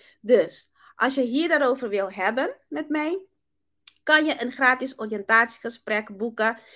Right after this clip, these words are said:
Ik zet de link hieronder zodra we deze, ehm, ja, deze live hebben afgesloten. Zet ik dan de, ehm, in de comments zet ik dan de link. Dan kan je gewoon een gratis een gesprek, eh, aanvragen.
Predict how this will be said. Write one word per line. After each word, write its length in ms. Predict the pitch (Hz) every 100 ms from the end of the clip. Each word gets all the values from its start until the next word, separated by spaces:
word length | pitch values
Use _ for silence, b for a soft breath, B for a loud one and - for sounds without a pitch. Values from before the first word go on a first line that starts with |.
| B
Ik 140 | B -
zet 240 | 262 240
de 120 | 233
link 220 | 220 262 269
hieronder 440 | 269 247 247 254
zodra 460 | 254 220 208 202 196
we 400 | 190 180 - - - _ _
deze, 500 | 254 240 - 196 190 B B -
ehm, 1000 | - 185 175 185 180 185 190 190 214 220
ja, 160 | 214 202
deze 280 | 220 247 208
live 480 | 214 247 349 359
hebben 240 | 285 269 -
afgesloten. 720 | 262 - 262 262 233 226 254
Zet 280 | - 220 220
ik 140 | 214
dan 200 | 202 196
de, 200 | 190 180 b b b
ehm, 580 | - 175 175 143 147 - -
in 180 | 220 214
de 120 | 208
comments 520 | 277 277 285 285 - _ _
zet 320 | - 240 240
ik 120 | 240
dan 140 | 208 202
de 100 | 185
link. 400 | 220 294 403 -
Dan 140 | 294
kan 180 | 294 277
je 100 | 269
gewoon 460 | - 240 240 226 -
een 100 | 220
gratis 440 | 233 233 226 220
een 100 | 208
gesprek, 560 | 185 - - 269 294 -
eh, 240 | 269 269 269
aanvragen. 760 | 254 269 269 247 247 254 262